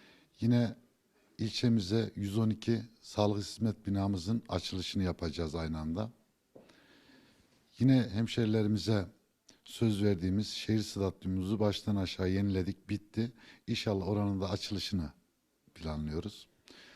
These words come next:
Kabak çekirdeği eleme kurutma paketleme tesisimizin açılışını yapacağız. Bu sene sanki biraz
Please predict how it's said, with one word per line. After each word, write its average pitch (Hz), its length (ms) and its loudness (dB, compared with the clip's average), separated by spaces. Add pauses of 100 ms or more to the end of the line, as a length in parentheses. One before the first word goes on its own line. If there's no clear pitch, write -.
(200)
Kabak 110 260 2
çekirdeği 113 440 0
eleme 110 280 4
kurutma 107 320 0
paketleme 107 540 0
tesisimizin 101 880 0 (500)
açılışını 92 520 -2
yapacağız. 85 640 -4 (500)
Bu 117 60 -4
sene 113 260 2
sanki 110 400 -2
biraz 110 240 0